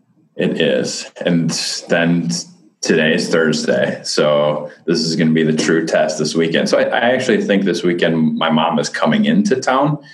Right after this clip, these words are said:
Um, and, uh, I, I feel like my, my plan is to continue not drinking.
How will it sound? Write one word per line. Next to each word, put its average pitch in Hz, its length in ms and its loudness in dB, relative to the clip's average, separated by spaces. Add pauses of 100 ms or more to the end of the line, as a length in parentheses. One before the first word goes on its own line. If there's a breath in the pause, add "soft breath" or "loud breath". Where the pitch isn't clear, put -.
(260 loud breath)
Um, 80 1040 0 (540)
and, 85 920 0
uh, 80 640 0 (180)
I, 107 720 0 (100)
I 101 100 0
feel 104 1080 0 (140)
like 87 420 0
my, 85 320 -2 (100)
my 82 180 0
plan 82 640 0
is 80 440 0
to 85 180 -2
continue 80 480 0
not 71 280 0
drinking. 73 560 -2